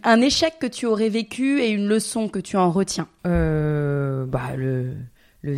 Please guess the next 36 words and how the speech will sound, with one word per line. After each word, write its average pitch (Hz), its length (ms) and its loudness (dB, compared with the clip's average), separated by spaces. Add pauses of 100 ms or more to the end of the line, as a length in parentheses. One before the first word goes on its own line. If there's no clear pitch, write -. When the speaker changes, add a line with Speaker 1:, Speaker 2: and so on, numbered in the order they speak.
(120)
Speaker 2:
le 143 260 -4
Zénith 151 560 -4
où 135 140 -6
je 131 60 -6
me 123 140 -4
plante, - 520 -6 (560)
vraiment, 139 600 -6 (480)
qui - 100 -10
est - 80 -8
un - 120 -8
échec - 460 -10
total, 185 640 -4 (260)
mais 143 380 -2
j'en 131 180 -6
retiens 147 400 -6
un 139 60 -6
truc - 220 -14
très 185 180 -2
positif 151 440 -8
qui 165 180 -6
est, 160 100 -4
dans 165 240 0
cet 185 240 -6
échec-là, 147 560 -6 (500)
je 151 200 -4
vais 160 300 -2
décider 156 400 -6
de - 40 -16
changer 156 320 -8
de 151 60 -8
vie, 185 180 -8
donc 143 160 -8
de 139 60 -14
trouver 165 260 -10
un 151 40 -8
truc 156 180 -12